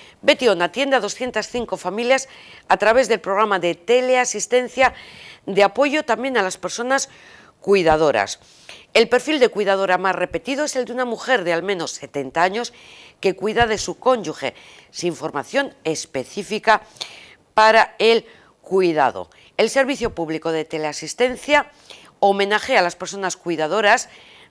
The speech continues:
recopilando frases reales. El próximo jueves se celebra el Día de las Personas Cuidadoras, precisamente.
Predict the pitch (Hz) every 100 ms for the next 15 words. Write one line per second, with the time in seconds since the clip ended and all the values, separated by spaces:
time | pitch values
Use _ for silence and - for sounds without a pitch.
0 | - - 196 190 185 175 196 240 254 269
1 | - - _ - - 269 254 262 160 139
2 | 117 95 - - - - _ 170 170 285
3 | 285 240 185 147 143 143 147 156 233 262
4 | 247 127 139 208 214 - 135 123 123 -
5 | 127 214 151 - 117 110 139 185 165 110